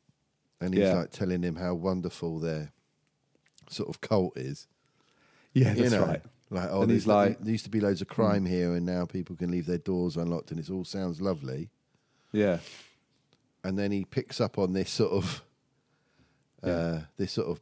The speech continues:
Speaker 1: predeterminism problem. <laughs>
Speaker 2: <laughs> Yeah, that's right. <laughs> Yeah. Yeah.
Speaker 1: So, so what, you <laughs> kill children then? <laughs> You know what I mean? And he's like, "Well, you
Speaker 2: Yeah.
Speaker 1: know, you
Speaker 2: Well, they've
Speaker 1: have
Speaker 2: done
Speaker 1: to,
Speaker 2: anything wrong.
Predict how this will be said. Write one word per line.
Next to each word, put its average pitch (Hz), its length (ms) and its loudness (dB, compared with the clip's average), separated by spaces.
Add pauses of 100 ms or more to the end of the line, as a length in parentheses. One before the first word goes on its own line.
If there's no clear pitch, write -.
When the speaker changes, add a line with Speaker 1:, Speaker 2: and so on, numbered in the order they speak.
(100)
Speaker 1:
predeterminism 92 1040 0
problem. 80 560 -2
<laughs> - 60 -20 (440)
Speaker 2:
<laughs> - 60 -4
Yeah, - 220 0 (120)
that's - 240 0
right. - 360 -4 (160)
<laughs> 143 120 0 (840)
Yeah. 214 100 -2 (480)
Yeah. 123 360 6 (100)
Speaker 1:
So, 107 240 -2
so 127 220 -2
what, 95 180 4
you 117 120 6
<laughs> - 260 -2
kill 127 180 2
children 110 440 0
then? 92 200 2 (880)
<laughs> - 80 2 (580)
You 135 80 -2
know 120 80 0
what 110 80 -2 (100)
I 139 40 2
mean? 90 280 0
And 101 140 -2
he's 98 160 0
like, 98 100 2
"Well, 76 340 -2
you 123 60 8
Speaker 2:
Yeah. 104 120 8
Speaker 1:
know, 76 60 -4
you 80 140 -4
Speaker 2:
Well, 147 120 10
they've 127 120 8
Speaker 1:
have - 60 4
Speaker 2:
done 123 100 8
Speaker 1:
to, 120 80 6
Speaker 2:
anything 117 240 6
wrong. 98 300 4